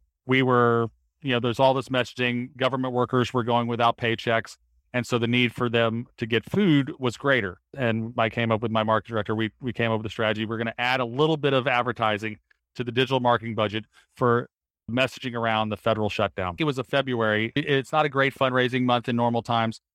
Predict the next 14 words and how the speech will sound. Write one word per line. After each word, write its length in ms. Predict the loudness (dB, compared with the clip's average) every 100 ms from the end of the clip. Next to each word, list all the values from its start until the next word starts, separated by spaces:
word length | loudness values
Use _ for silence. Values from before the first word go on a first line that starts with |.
| _ _ -8
We 80 | -2
raised, 240 | 0 0
like, 140 | -2 -2
a, 60 | -12 _
a 180 | -12 -10
hundred 300 | -2 0 0
and 80 | -2
twenty-five 520 | -2 -2 0 2 2
thousand 300 | 2 2 2
dollars 420 | 2 4 2 -2
more 260 | -2 2 2
year 200 | 2 2
over 160 | 2 2
year. 340 | 2 2